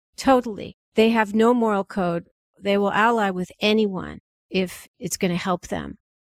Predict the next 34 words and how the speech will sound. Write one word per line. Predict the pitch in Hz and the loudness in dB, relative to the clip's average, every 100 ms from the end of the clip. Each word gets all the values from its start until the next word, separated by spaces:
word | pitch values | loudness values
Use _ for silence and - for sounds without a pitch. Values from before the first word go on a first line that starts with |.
| - | -12
So | - 220 202 | -2 0 4
that's | 214 240 - | 4 2 -2
what | 226 - | -10 -8
you | 190 | -8
see | - 202 | -8 -8
with | 185 175 | -8 -2
that. | 226 220 170 - | 0 2 0 -2
And | 202 202 | 0 0
it's | 196 | 2
very | 233 220 | 2 2
interesting | 226 240 - 202 | 0 -4 -6 -6
how | 190 | -4
some | 180 233 226 | -2 0 0
of | |
these | 202 175 | -2 -8
people | - 196 185 190 180 - _ _ | -8 -8 -6 -4 -6 -8 _ _
are | 185 | -2
transferring | 185 208 190 190 - 190 180 175 | -2 0 0 0 -4 -4 -2 -2
their | 170 160 175 _ _ | -4 -4 -6 _ _
affections | 196 - 214 202 - 190 170 180 - | -6 -2 -2 -2 -4 -2 -2 -4 -8
to | - 165 | -6 -6
DeSantis | 175 - 233 226 - 196 - | -4 0 2 2 -2 -10 -6
now | 175 165 165 - _ - | -4 -4 -6 -8 _ -10
because | 185 190 - | -6 -4 -6
he | - 269 262 202 190 - _ | -2 2 2 0 -4 -10 _
is | 185 185 | 0 2
also | 208 214 - 208 170 - _ - | 4 2 0 -4 -4 -8 _ -10
totally | - 208 190 180 | 0 0 2 -2
transactional | - 170 180 160 165 - 175 165 | -2 -4 -2 -4 -4 -4 -4 -4
and | 208 | -4
he's | 185 208 190 | -4 -4 0
making | 196 190 190 | 0 0 -2
himself | 190 180 - 180 170 175 - _ _ - | -2 -4 -2 2 2 -2 -10 _ _ -2
into | 208 202 - 202 170 165 | 2 2 0 -2 0 -2